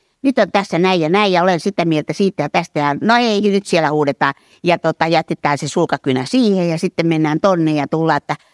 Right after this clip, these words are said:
ho, ho, no nyt on ilta, ja nyt tapahtuu sitä. Eli ne on semmoista ta-, tajunnan virtatekstiä,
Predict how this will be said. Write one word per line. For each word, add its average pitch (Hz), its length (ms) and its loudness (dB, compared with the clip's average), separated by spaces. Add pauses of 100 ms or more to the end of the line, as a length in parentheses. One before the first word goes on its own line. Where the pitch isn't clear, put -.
(180)
ho, 339 180 4
ho, 202 240 0
no 202 140 0
nyt 269 260 0
on 208 100 2
ilta, 190 320 0
ja 160 120 0
nyt 175 180 -2
tapahtuu 151 460 -4
sitä. 190 240 -2
Eli 175 140 -2
ne 185 100 2
on 180 80 0
semmoista 208 320 -2 (100)
ta-, 262 160 0 (180)
tajunnan 160 460 0
virtatekstiä, - 1000 -6